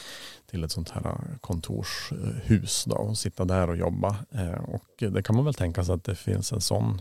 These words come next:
utveckling framöver på många av de här, eh, utpräglade turistdestinationerna då.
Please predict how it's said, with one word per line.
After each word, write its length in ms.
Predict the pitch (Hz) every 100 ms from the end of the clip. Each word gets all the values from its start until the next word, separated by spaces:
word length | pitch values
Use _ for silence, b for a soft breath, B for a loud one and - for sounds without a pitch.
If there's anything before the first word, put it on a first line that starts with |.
| - 160
utveckling 640 | - - 120 - 113 104 - -
framöver 560 | - 87 92 98 107
på 320 | 101 104 107 - b b b b
många 260 | 98 85 82
av 80 |
de 160 | 87 82
här, 320 | 82 92 98 92 _ _ - B B B B _ -
eh, 260 | 92 87 -
utpräglade 720 | 98 80 - 98 101 87 -
turistdestinationerna 1500 | - - 95 - - - 95 - - - - - - - -
då. 240 | -